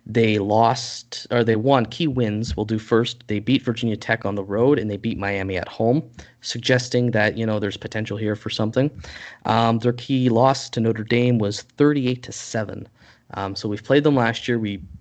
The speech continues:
absolutely brutalized them. Um, so that's just an important one to, to keep in mind. Duke last year was ranked sixty-eighth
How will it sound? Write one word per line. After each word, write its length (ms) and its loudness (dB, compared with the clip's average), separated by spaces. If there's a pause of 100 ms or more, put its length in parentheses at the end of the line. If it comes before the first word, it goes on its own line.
(200)
absolutely 440 -2
brutalized 640 2
them. 240 -4 (540)
Um, 240 -4
so 140 0
that's 80 -2
just 120 -8
an 60 2
important 360 0
one 220 -2
to, 320 -4
to 100 -14
keep 200 -4
in 80 -2
mind. 360 2 (840)
Duke 320 6
last 340 2
year 160 4
was 220 0
ranked 180 0
sixty-eighth 800 -6